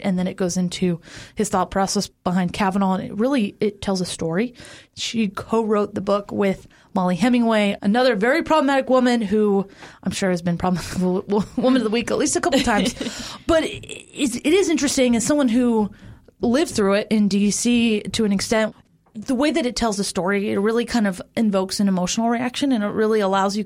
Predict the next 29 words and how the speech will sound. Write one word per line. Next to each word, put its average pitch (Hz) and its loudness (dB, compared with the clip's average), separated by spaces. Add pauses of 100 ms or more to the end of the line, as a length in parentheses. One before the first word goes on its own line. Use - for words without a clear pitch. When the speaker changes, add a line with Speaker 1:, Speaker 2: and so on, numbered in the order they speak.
(180)
Speaker 1:
to 208 -2
feel 208 -2 (240)
what 247 0
the 247 -4
Kavanaughs 208 0
felt, - -2 (360)
uh, 208 0
throughout 208 0
this 220 -4
process. 196 -2 (440)
And 240 0
so 285 2
now 285 4
to 247 2
see 277 0
that 254 2
kind 233 0
of 208 -4 (360)
go 240 2
into 226 -2
fruition, 190 -2
right? 196 -2
Now, 208 0
Roe 220 2
versus 220 -2
Wade 208 2
is 202 0
kind 233 0
of, 208 -4